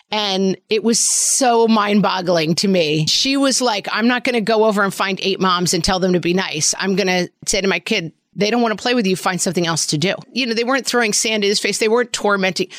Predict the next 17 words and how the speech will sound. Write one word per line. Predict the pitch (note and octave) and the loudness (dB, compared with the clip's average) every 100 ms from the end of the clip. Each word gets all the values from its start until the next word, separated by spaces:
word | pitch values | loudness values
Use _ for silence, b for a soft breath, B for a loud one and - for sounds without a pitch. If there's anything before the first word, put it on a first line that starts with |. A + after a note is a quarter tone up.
| B | B
We've | B3 | 0
talked | - B3+ G#3+ | 0 -2 -2
about | G3+ | -2
this | E3+ - | -2 -2
too, | - A3 D3 - | 0 0 0 -2
right? | - F#3 G3 F#3+ | 0 2 2 0
The | F#3+ | -2
difference | F#3 G#3 A#3 A#3 | -2 -2 -2 -2
between, | - - G3+ F3 | -4 -2 -2 0
like, | D3+ D3 - | -2 -4 -6
bullying | F3 C#3 G3 F#3+ G3 G#3+ A#3+ C4+ C4+ - | -4 0 2 4 4 2 0 0 -2 -2
and | G3 | 2
a | |
mean | E3+ E3 F3 E3 | 4 4 4 2
incident, | D3+ - - D2+ - - | 0 0 -2 -4 -8 -4
and | F#3+ F3+ | -2 2
that | F3+ E3 | 0 0